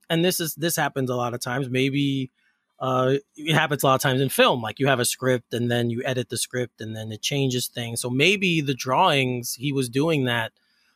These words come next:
uh, changing things because he had limitations, or maybe they were, t-, you know, they wanted to keep it in a certain, on a certain, uh, certain page limit or whatever, and they just didn't wanna, maybe he had those kinds of things, and he couldn't, uh,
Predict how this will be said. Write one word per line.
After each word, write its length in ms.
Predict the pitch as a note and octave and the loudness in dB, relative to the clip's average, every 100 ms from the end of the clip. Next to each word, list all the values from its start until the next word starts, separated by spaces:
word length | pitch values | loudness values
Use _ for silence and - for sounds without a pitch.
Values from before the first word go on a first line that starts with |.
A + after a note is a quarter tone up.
| _ | _
uh, 160 | B2 A#2 | 0 2
changing 460 | - F3 G3+ D3 | 4 4 4 2
things 280 | B2 B2+ B2 | 2 0 0
because 600 | A#2+ A#2+ C#3+ C3 B2+ A#2+ - _ _ | -4 -4 0 2 2 -2 -10 _ _
he 160 | - D3 | -2 2
had 140 | C#3+ | 2
limitations, 600 | C#3 B2 A#2 E3+ - G2+ | 2 2 2 2 2 -4
or 60 | G#2+ | -10
maybe 220 | A#2+ B2+ | -6 -2
they 140 | C3 | 2
were, 120 | B2+ B2+ | 2 0
t-, 120 | - C#3 | -4 -2
you 60 | C3 | 0
know, 160 | A2 | -2
they 140 | A2+ A#2+ | -2 0
wanted 200 | B2+ B2+ | 2 2
to 60 | |
keep 180 | - D#3 | 2 2
it 100 | C3+ | 4
in 100 | B2+ | 4
a 60 | B2 | 4
certain, 560 | A#2+ A#2+ A#2+ A#2 A2+ - _ _ _ _ _ _ _ - | 2 -2 -4 -4 -8 -12 _ _ _ _ _ _ _ -2
on 80 | C3+ | 2
a 40 | |
certain, 480 | - B2+ C3+ A#2+ A2 B2+ | 2 2 0 -2 -4 -4
uh, 260 | A2 G#2 G#2+ _ | -2 -2 -6 _
certain 420 | - F3 C3+ A#2 A2 - | -4 -2 0 -2 -6 -2
page 340 | E3 E3 B2+ A2+ | 2 4 2 -2
limit 280 | B2+ A2+ | -2 -2
or 100 | G#2+ | -2
whatever, 320 | A2+ D3 A#2 F2+ | 2 2 2 -2
and 120 | G#2+ | -4
they 60 | |
just 180 | A#2+ C3 | -4 -2
didn't 160 | C3 B2 | -2 -2
wanna, 240 | A#2+ A2+ - | -2 -4 -2
maybe 300 | C#3+ D#3 D#3+ | 0 2 2
he 160 | D3+ C3+ | 2 4
had 260 | C3+ C#3+ | 4 2
those 180 | C3 B2 | 2 0
kinds 180 | A2+ G#2 | -2 -4
of 80 | - | 2
things, 200 | G3+ C#3 | 2 2
and 100 | A#2+ | 0
he 120 | B2 | -4
couldn't, 460 | - F3+ F3+ B2 - _ _ _ _ _ _ _ | -2 2 4 2 -2 _ _ _ _ _ _ _
uh, 380 | A2+ A2+ A2 G#2 | 0 2 2 -2